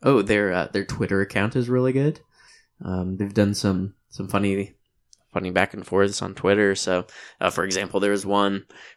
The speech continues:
where Old Spice tweeted them and said, "Hey, why, how come your fire hot sauce doesn't have fire in it? Seems like false advertising."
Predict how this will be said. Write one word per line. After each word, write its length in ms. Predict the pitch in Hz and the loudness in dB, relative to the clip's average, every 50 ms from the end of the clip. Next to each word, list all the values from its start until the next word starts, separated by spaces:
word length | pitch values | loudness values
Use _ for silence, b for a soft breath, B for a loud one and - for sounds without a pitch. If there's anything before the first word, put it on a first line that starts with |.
| B | B
where 440 | - 98 95 95 95 92 92 - - | -6 -4 -2 0 2 2 2 2 2
Old 220 | 113 113 117 107 | 2 2 2 0
Spice 400 | - - - 101 98 95 92 - | -2 -2 0 2 2 2 0 -2
tweeted 420 | - _ - - 110 104 98 101 90 | -6 _ -10 -8 -6 -6 -6 -4 -2
them 280 | 107 107 107 104 101 | 0 2 2 0 0
and 140 | 98 95 92 | -2 -4 -4
said, 540 | - - 95 92 92 92 90 98 98 - - _ _ _ b b b b b b b | -4 -2 0 0 2 0 0 -2 -4 -6 -14 _ _ _ b b b b b b b
"Hey, 400 | _ - - 113 127 127 117 113 | _ 0 2 4 4 4 2 2
why, 220 | 107 98 98 104 104 - | 0 0 0 -2 -2 -6
how 180 | - - 107 107 | -4 -2 -2 -2
come 220 | - 123 120 123 | -2 -4 -6 -6
your 260 | 120 117 107 107 104 - - _ | -4 -4 -4 -6 -6 -10 -18 _
fire 480 | - - - - 95 95 113 120 120 113 | -20 -10 0 2 2 4 4 2 0 -2
hot 280 | - - 131 160 - - | 0 0 -2 -2 -2 -4
sauce 480 | - - 98 98 101 127 - - - - | -4 -2 0 0 -2 -2 -6 -10 -12 -8
doesn't 220 | - 92 110 127 | -8 -8 -6 -6
have 140 | 139 143 135 | -8 -8 -4
fire 340 | - - 143 170 196 196 156 | 0 2 2 2 2 0 -2
in 120 | - - 95 | -4 -6 -8
it? 140 | 92 - - | -14 -16 -16
Seems 280 | - - - 95 101 - | -14 -10 -10 -8 -4 -2
like 160 | 101 110 - | -2 -2 -2
false 300 | - - 95 110 147 - | 0 2 2 2 2 2
advertising." 720 | 127 143 175 185 160 - - - 80 - - - - - | 0 -2 -2 -2 -4 -4 -2 -4 -4 -4 -8 -12 -14 -16